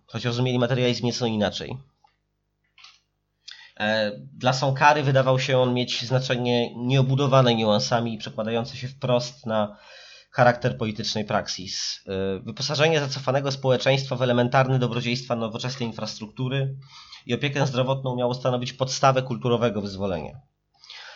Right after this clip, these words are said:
Koncepcja narodu Sankary zas-, za-, zasadzała się na wierze, mm, w wykuwanie się wspólnoty narodowej we wspólnej walce o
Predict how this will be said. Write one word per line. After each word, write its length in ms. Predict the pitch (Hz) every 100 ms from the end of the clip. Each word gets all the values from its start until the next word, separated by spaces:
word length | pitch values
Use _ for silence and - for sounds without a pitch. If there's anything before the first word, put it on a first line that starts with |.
| -
Koncepcja 420 | - 135 185 -
narodu 300 | 160 151 156
Sankary 640 | 139 147 135 147 147 147 143
zas-, 260 | - 135 120
za-, 260 | 135 135 135
zasadzała 500 | 135 - 131 143 139
się 140 | 135
na 120 | 127 123
wierze, 360 | 135 135 131
mm, 640 | 123 135 120 120 120 113
w 120 | 113 110
wykuwanie 520 | 135 135 135 135 123
się 100 | 123
wspólnoty 440 | - 123 120 123
narodowej 460 | 120 110 110 113 113
we 80 | 104
wspólnej 480 | - 127 123 113
walce 460 | 107 110 110 123 107
o 220 | 101 101